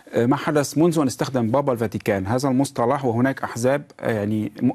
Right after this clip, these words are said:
آه، أعضاء في الأحزاب، في الأحزاب الألمانية المختلفة بمختلف أطيافها تطالب الحكومة الألمانية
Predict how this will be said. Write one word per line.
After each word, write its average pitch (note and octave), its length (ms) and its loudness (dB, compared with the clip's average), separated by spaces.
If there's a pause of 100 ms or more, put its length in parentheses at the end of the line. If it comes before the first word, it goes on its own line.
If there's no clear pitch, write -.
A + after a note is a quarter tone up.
(140)
آه، A2+ 180 -2 (180)
أعضاء A2+ 340 2 (100)
في - 120 -2
الأحزاب، A#2 500 0
في - 120 -2
الأحزاب B2 440 0 (160)
الألمانية B2 680 2
المختلفة A#2+ 500 0
بمختلف G#2+ 500 -2
أطيافها A#2 460 -2
تطالب C#3+ 460 -2
الحكومة B2+ 340 0
الألمانية A#2 520 0